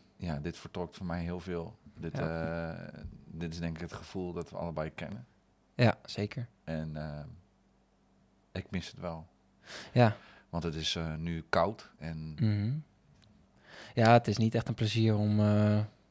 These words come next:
Speaker 2: twee of drie uur, eh, buiten te gaan fietsen.
Speaker 1: Nee, nou ja, het is wel leuk. Alleen, eh, dit is beter.
Speaker 2: Ja.
Speaker 1: Ik moet me overigens ook wel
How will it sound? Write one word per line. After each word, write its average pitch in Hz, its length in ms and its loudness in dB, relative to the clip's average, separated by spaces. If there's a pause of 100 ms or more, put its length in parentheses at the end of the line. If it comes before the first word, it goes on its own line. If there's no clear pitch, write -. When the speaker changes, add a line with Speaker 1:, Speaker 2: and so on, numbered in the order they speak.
(640)
Speaker 2:
twee 107 300 4
of 98 80 0
drie 107 220 2
uur, 98 360 2
eh, 95 220 0
buiten - 260 -2
te - 80 -16
gaan 117 100 -6
fietsen. - 340 -8 (260)
Speaker 1:
Nee, 98 320 6
nou 92 160 4
ja, 87 160 6
het 87 140 2
is 104 80 2
wel 104 120 6
leuk. 110 300 6
Alleen, 92 420 -2
eh, 90 280 0 (800)
dit 92 220 0
is 95 100 -4
beter. 87 460 -2 (640)
Speaker 2:
Ja. - 340 4 (120)
Speaker 1:
Ik 98 140 -8
moet 104 140 2
me 104 120 2
overigens 98 360 -2
ook 104 180 -4
wel 98 320 -2